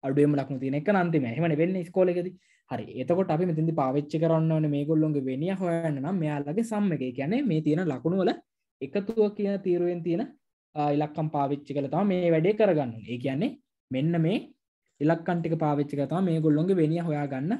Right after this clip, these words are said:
අපිට පුළුවන් වෙන්නේ. දැන් මෙතන පුංචි ප්‍රමාණයක් තියෙන හරිම ලේසි. දහනමය තමයි පළවෙනිය, දාහත දෙවෙනිය, දාසය තුන්වෙනිය, අටක් තියෙන එක හතරවෙනිය. ඒ කියන්නේ පන්තියේ අන්තිමය. හරි. එතකොට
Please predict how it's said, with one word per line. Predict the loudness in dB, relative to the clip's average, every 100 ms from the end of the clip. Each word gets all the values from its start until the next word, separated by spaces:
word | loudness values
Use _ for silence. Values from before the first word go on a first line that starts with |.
| -6 _ _ -8
අපිට | -4 0
පුළුවන් | 2 2 2
වෙන්නේ. | 0 -2
දැන් | -8 -6
මෙතන | -4 -4 -4
පුංචි | -4 -2
ප්‍රමාණයක් | 0 2 2 0 0
තියෙන | -2 0
හරිම | 0 2
ලේසි. | 4 2 0 -8 -14 _ _ _ _ _ _ _ _ _ _
දහනමය | -8 -4 -2 0 0
තමයි | -2 -2
පළවෙනිය, | -2 0 2 2 0 -4 _ _ -4
දාහත | 0 0 -2 -4
දෙවෙනිය, | -2 -2 -2 -2 -6 _
දාසය | -6 -4 -4 -4
තුන්වෙනිය, | -4 -2 -2 -2 -4 -12 _ _ _ -14
අටක් | -8 -8 -2
තියෙන | -2 -2
එක | -4 -4 -4 -4 -12 _ _ _ _
හතරවෙනිය. | -8 -2 2 2 0
ඒ | -2
කියන්නේ | -4
පන්තියේ | -2 0 0 0
අන්තිමය. | -2 -6 -8 -16 _ _ _ _ _ -14
හරි. | -14 -14 -20 _ _ -2
එතකොට | 0 2 2